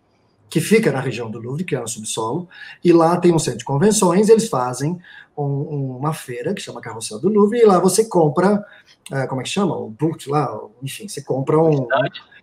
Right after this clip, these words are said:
Speaker 1: um est-, é, um stand, você paga cinco mil, cinco mil euros pelo stand, e é muito comum, tem algumas pessoas, alguns artistas, ah, e, enfim, pessoas aqui no Brasil que compram o stand e sublocam o stand.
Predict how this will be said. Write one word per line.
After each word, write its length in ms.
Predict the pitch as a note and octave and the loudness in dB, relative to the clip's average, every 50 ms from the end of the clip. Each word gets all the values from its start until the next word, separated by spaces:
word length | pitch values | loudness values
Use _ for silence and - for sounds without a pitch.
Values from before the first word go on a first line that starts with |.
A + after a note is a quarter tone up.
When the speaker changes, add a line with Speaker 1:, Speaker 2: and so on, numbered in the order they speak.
| _ _ _ _ _ - | _ _ _ _ _ 2
Speaker 1:
um 80 | F3+ F#3 | 4 4
est-, 240 | F3+ - - - G3 | 4 4 0 0 0
é, 140 | E3 C#3+ C3+ | 2 2 4
um 140 | D#3+ G3+ | 6 6
stand, 560 | A3 A3 G#3+ D#3+ C3+ B2+ C3+ C#3 F3+ C4 C4 - _ _ _ _ _ - | 6 6 4 2 0 0 0 -2 -4 -4 -6 -8 _ _ _ _ _ -4
você 160 | - - C3+ | -2 -2 0
paga 720 | C#3 - D#3+ D3+ C#3+ C3+ C3+ C3+ C3 B2+ - - - - - - C4 | 0 2 2 2 2 2 0 -2 -4 -4 -6 -8 -10 -8 -4 -4 0
cinco 260 | - F#3 F#3 F3 E3+ D3+ | 2 2 2 2 2 2
mil, 340 | D3 D3+ C#3+ C#3 D3 D#3 | 4 4 6 4 4 2
cinco 320 | - - - F3 F3 E3+ D#3 | -2 -2 0 0 2 2 2
mil 240 | D3 C#3+ C#3 C3 C3 | 2 4 4 2 2
euros 300 | C3+ C3+ C#3 C3+ C3+ - | 0 0 0 -2 -2 -6
pelo 160 | - A#2+ B2 | -8 -8 -8
stand, 540 | B2+ - - D3+ C#3 C3+ D#3 E3 G3 B3+ - _ _ _ - - - _ - | -8 -6 -4 -4 -2 -2 -4 -4 -6 -10 -12 _ _ _ -20 -20 -20 _ -2
e 80 | D#3+ D#3+ | 0 2
é 20 | |
muito 220 | D#3 F#3 G3 F#3+ | 4 4 2 2
comum, 300 | - F#3 D#3+ F3 G#3 G3 | 2 2 4 6 4 4
tem 120 | G3 F3 E3 | 4 4 2
algumas 360 | D#3+ D3+ D3 D3+ D3+ D3 D3 | 2 2 2 2 0 0 0
pessoas, 500 | - D3 C#3 - D3 C3+ C3+ C3 B2 B2 | -2 -4 -4 -2 -2 -2 -2 -4 -4 -4
alguns 300 | C3+ C3 C3 C3 A#2+ B2 | -6 -6 -6 -8 -8 -8
artistas, 580 | B2+ B2 - - - D#3+ D#3+ D#3+ - A#2+ G#2 A2+ | -8 -10 -10 -8 -6 -4 -4 -4 -6 -8 -8 -10
ah, 300 | A#2 A#2 A#2+ - - - | -10 -10 -12 -14 -14 -14
e, 260 | C3+ B2 A#2 A#2+ A#2+ B2 - _ | -14 -14 -14 -16 -20 -20 -20 _
enfim, 140 | _ A#2 A2 A2+ - - _ _ _ | _ -20 -20 -20 -20 -20 _ _ _
pessoas 360 | - B2+ - - B2+ A#2+ A#2 | -12 -10 -8 -6 -6 -6 -8
aqui 140 | B2 A#2+ C#3 | -8 -8 -8
no 80 | B2+ B2 | -8 -8
Brasil 260 | B2 B2 A#2 B2+ B2+ - | -8 -8 -6 -6 -8 -8
que 100 | - C#3 | -10 -12
compram 520 | - - F#3+ G3+ A#3 A#3+ G3+ F#3+ D3+ C3+ | -2 2 4 6 6 6 6 4 2 2
o 40 | C3 | 0
stand 480 | B2 - - C#3 C#3+ E3 F#3 G3+ G#3 G#3 - - - - _ - | -2 -4 -2 -2 -2 0 0 0 0 0 -2 -8 -16 -16 _ -6
e 60 | D#3+ | -4
sublocam 840 | - - - B3 G#3+ B3 G#3+ F#3+ F#3 F#3 F#3+ F#3 F3+ - D#3 C3 B2 | -2 -2 -2 0 2 4 6 8 8 8 8 6 6 2 0 0 0
o 80 | B2 | -2
stand. 480 | B2+ - - - A2 G2+ G#2 - - | -8 -8 -12 -14 -16 -16 -16 -16 -18